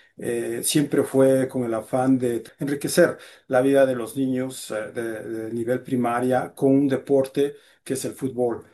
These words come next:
después de escuela y, y siempre, eh, buscando alianzas con otras organizaciones. Me acuerdo que empezamos con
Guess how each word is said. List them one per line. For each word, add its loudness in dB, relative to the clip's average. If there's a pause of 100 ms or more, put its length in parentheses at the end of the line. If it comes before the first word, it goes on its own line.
(100)
después -4
de -8
escuela -2 (300)
y, -2 (120)
y -4
siempre, 2
eh, -4
buscando 2 (220)
alianzas 2
con -6
otras -4
organizaciones. -2
Me 2
acuerdo 0
que 0
empezamos -2
con -4